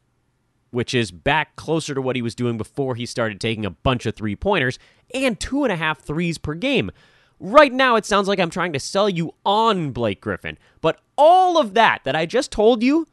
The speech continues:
that all sounded so succulent. By the way, three point four turnovers per game. Not good for nine cat. Sixty-five was his rank on a per-game basis. That is the best case scenario.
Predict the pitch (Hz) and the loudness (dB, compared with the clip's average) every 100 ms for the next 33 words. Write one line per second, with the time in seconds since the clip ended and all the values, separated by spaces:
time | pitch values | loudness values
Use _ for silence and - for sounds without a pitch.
0 | - 160 185 247 233 - 208 202 160 - | 0 4 6 6 4 2 2 0 -6 -12
1 | - 277 285 262 233 196 - - - - | -2 2 6 6 6 4 0 -6 -2 0
2 | 262 - 101 87 113 _ _ _ _ _ | 0 -2 -2 -4 -8 _ _ _ _ _
3 | _ _ _ _ _ _ 92 87 78 - | _ _ _ _ _ _ -4 -2 -6 0
4 | 120 107 101 78 90 85 101 85 78 82 | 0 0 -2 -4 -6 -6 -6 -6 -6 -6
5 | 90 82 78 - 98 101 104 82 76 76 | -6 -6 -8 -4 -4 -2 -4 -6 -8 -10
6 | 73 67 _ _ - - - 339 - - | -10 -12 _ _ -16 -12 -6 -4 -4 0
7 | 302 302 - 247 285 123 87 131 131 143 | 2 2 2 2 2 -2 -2 -2 -2 -4
8 | 117 147 160 - 143 120 - - 214 208 | -4 -2 -4 -4 -6 -6 -8 -4 -4 -2
9 | 175 180 175 165 196 - - - - _ | 0 0 0 0 0 -4 -10 -12 -14 _
10 | _ _ _ _ _ _ _ _ - 277 | _ _ _ _ _ _ _ _ -2 2
11 | 247 120 120 107 101 _ - 294 302 - | 2 0 -8 -8 -14 _ 2 2 2 -4
12 | - - - - 220 247 - - 185 190 | -10 -18 -8 -2 0 0 -6 -6 -4 0
13 | 226 175 113 80 78 | 2 2 -2 -6 -10